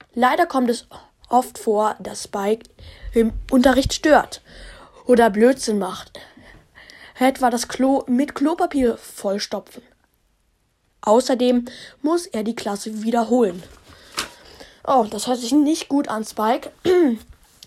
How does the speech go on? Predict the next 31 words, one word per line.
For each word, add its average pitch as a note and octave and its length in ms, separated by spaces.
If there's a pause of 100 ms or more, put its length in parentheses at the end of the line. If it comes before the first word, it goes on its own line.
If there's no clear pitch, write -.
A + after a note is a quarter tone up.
(260)
Klasse A#3 640
wi-, A#3+ 220
wiederholen B3 520
ist D4 180
nicht B3 180
gut, A#3+ 260
aber G#3+ 280 (1300)
du C4+ 160
wirst D4+ 260
dich B3+ 100
noch A#3+ 160
irgendwie A3 540
durchmogeln. G3+ 840
Wer G3 520
weiß. - 360
So, D4+ 200 (100)
und B3 240
jetzt C4 200
kommen B3+ 160
wir - 100
auch A#3 180
zu B3 380
Genie. G#3+ 800 (500)
Genie C#4 300
hat G#3 140 (120)
überall G3 420
Fünfen, G3 720
also G3 320 (160)
ja, G3+ 260
das - 300 (920)
ist - 400